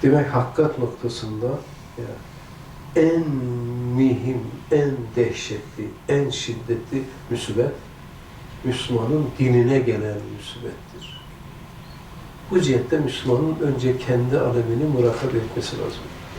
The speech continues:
İbadetin, imanın, namazın, orucun, muamelatın, hayrın, hasenatın, neyim, neredeyim?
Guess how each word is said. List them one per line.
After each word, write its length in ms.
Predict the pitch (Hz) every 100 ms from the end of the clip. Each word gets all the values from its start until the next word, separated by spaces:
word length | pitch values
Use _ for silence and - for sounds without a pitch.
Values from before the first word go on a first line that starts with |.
| - 156 - - - - - - - -
İbadetin, 600 | 135 127 113 123 - - - - - -
imanın, 560 | 123 113 107 104 104 101 - - 110
namazın, 460 | 110 107 101 98 95 92 - -
orucun, 480 | 110 107 98 110 101 92 80 76 - - - - - - - - - - - -
muamelatın, 680 | 123 117 113 101 - 370 349 403 339 - - - 381 - - -
hayrın, 640 | - 123 117 - 381 359
hasenatın, 840 | 311 - 123 - 120 113 104 - - - - - - - - -
neyim, 480 | 131 127 120 117 113
neredeyim? 680 | 113 113 104 104 95 90